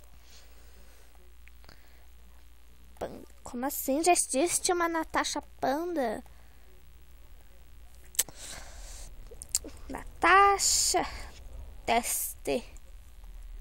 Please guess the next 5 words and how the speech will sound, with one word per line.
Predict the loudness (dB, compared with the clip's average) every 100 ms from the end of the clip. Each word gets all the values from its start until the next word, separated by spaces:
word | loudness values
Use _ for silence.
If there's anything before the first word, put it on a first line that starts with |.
| -12 -12 -6
Um. | -2 0 0 -2 -8 -16 -16 -18 -18 -18 -18 -18 -18 -18 -18 -18 -18 -18 -20 6
Tá, | 6
que | 6 -2
bom, | 0 0 0
né? | -4